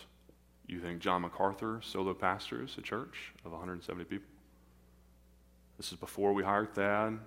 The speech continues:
much less Brian, brought Allie on full time.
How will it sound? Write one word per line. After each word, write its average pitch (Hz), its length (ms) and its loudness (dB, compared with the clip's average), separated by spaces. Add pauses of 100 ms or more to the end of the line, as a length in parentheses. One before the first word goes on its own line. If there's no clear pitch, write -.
(1800)
much 82 220 -6
less 85 140 0
Brian, 104 840 4
brought 78 180 0
Allie 101 280 4
on 101 160 2
full 101 200 0
time. 95 480 -2